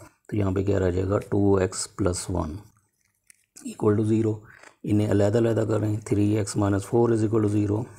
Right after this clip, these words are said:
या टू x plus one is equal to zero। अब यहाँ से क्या आ जाएगा, two x is equal to minus one और x is equal to minus one over two। यहाँ से थ्री एक्स is equal to four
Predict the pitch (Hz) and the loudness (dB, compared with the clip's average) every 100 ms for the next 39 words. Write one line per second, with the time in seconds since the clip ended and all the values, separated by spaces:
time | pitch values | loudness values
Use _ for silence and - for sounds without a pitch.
0 | - _ - - - 104 95 98 101 - | -20 _ -20 -20 -10 -2 2 2 0 -4
1 | - - - - _ _ 113 107 107 104 | -16 -20 -20 -20 _ _ 0 2 2 0
2 | - 110 101 92 101 101 127 117 113 113 | -2 0 0 0 -2 0 0 0 -2 -2
3 | 107 104 101 107 - - _ - - - | -2 -2 -2 -4 -8 -18 _ -20 -20 -6
4 | 101 104 104 104 107 101 104 101 98 101 | -2 0 0 -2 -4 -2 0 0 -2 -4
5 | - 107 107 104 - 104 98 92 98 101 | -2 0 0 -2 -2 -2 -2 0 0 0
6 | - - - _ _ _ _ - 95 92 | -4 -12 -20 _ _ _ _ -6 -2 0
7 | 98 117 - 120 113 - - _ - - | 0 -2 -4 -6 -6 -8 -16 _ -20 -12
8 | - 101 - 107 104 - 104 98 92 98 | -6 -4 -2 -4 -4 -2 -2 -2 -2 0
9 | 92 107 185 - - _ _ _ _ 160 | 0 -2 -6 -12 -20 _ _ _ _ -4
10 | 95 95 95 98 104 107 - 90 90 87 | 0 0 0 -2 -4 -6 -4 -4 -4 -4
11 | 87 87 90 85 - - - - - - | -6 -6 -8 -8 -14 -20 -20 -20 -10 -2
12 | 107 107 - 107 - 110 113 117 101 - | 0 0 -2 -4 0 2 2 2 0 -2
13 | 101 92 92 95 90 90 - 98 95 | -2 -2 -2 -2 -2 -4 -2 0 0